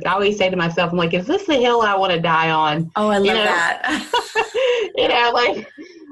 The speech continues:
Speaker 1: when it all starts to seem important and I'm getting stuck in my shit and I'm getting, you know, like we talked about, you know, you know, how life comes at you and you, you know, we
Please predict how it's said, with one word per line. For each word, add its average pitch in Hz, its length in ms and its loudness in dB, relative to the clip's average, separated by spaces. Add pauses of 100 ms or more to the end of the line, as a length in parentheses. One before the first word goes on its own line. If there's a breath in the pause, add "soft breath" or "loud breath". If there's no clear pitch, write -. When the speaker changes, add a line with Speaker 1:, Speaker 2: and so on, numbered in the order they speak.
Speaker 1:
when 262 160 2
it 285 100 0
all 262 340 4
starts 233 340 0
to 220 80 -8
seem 233 240 -2
important 208 720 0
and 202 100 -2
I'm 220 160 -2
getting 208 260 -2
stuck 190 300 -2
in 196 100 0
my 196 160 2
shit 196 560 0
and 180 100 -4
I'm 180 200 0
getting, 185 440 -2
you 196 100 -2
know, 180 100 0
like 175 120 -2
we 185 80 -8
talked 185 280 -2
about, 180 460 -2
you 175 180 -4
know, 175 260 -6 (600)
you 175 160 -2
know, 156 320 0
how 170 260 0
life 170 260 -2
comes 170 300 -4
at 160 260 0
you 165 540 0
and 170 220 0
you, 165 260 -2 (140)
you 175 160 -4
know, 156 100 -2
we 170 200 -8